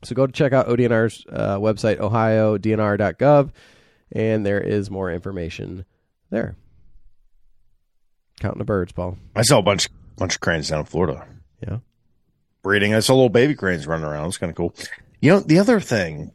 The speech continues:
Speaker 2: that, that was really weird, and, and we're, we're gonna get off track here just a little bit. Uh, when I was down there, I saw a fawn with spots in Florida,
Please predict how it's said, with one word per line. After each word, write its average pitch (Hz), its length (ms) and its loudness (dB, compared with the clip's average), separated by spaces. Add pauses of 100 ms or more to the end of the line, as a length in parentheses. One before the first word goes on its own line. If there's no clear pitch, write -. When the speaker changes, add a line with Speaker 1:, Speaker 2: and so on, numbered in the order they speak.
Speaker 2:
that, 104 240 -2
that 98 120 -4
was 95 200 -6
really 101 220 0
weird, 85 380 -2
and, 90 260 -6
and 101 120 -2
we're, 113 140 4
we're 117 180 2
gonna 110 140 2
get 98 160 2
off 92 160 2
track 92 280 -2
here 92 140 0
just 90 180 -4
a 92 40 -2
little 90 160 0
bit. 76 280 -6 (500)
Uh, 80 320 0
when - 200 -8
I 123 80 2
was 156 160 0
down 110 280 2
there, 80 220 0
I 117 200 0
saw 76 680 0 (1500)
a 95 140 -4
fawn 95 600 -2
with 78 140 -8
spots - 720 -8 (280)
in 95 80 -10
Florida, 98 480 -6